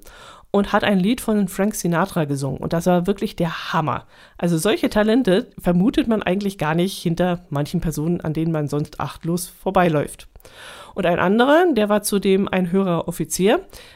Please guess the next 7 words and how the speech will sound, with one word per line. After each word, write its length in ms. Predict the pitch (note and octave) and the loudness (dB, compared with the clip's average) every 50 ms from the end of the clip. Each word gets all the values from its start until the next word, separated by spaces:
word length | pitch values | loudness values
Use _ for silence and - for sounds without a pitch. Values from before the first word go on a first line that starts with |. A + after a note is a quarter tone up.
| - - | -18 0
hat 180 | - G3 G3+ G3+ | 0 0 2 2
dann 140 | A3 G#3 - | 0 -2 0
einen 220 | - F#3+ F3+ F3 | -2 -2 -2 -2
Count-, 380 | - - G3 G#3+ D4 D4 - - _ | -2 -2 -2 -2 -2 -4 -6 -8 _
äh, 120 | F#3+ F3 F3 | -8 -8 -6
Country-Song 1040 | - - A3 B3 C#4+ - - E3+ E3 F3 - - - - - - E3+ E3+ F#3+ G3+ | -4 -4 -2 -2 -2 -2 -2 0 0 -2 -4 -8 -14 -12 -4 -2 0 0 0 0
gesungen. 320 | G3 F#3 F3+ F3+ A3 D#4+ | -2 0 0 0 0 0